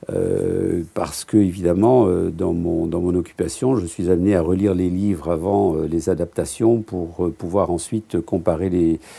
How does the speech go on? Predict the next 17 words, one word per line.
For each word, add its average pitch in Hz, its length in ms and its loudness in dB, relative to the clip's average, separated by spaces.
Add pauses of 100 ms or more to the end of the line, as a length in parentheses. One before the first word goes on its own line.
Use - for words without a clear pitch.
(280)
les, 87 280 0 (160)
les, 85 520 0
les 85 160 -2
scénarios, 87 680 -2
et 82 60 0
cetera, 90 500 2
aux 90 120 4
livres 85 300 -2
originaux. 85 600 0 (600)
Euh, 87 540 2
et 87 140 -2
je 92 140 -2
dois 85 180 2
dire 104 220 2
qu'à - 100 0
chaque 78 200 -4
fois, 131 400 4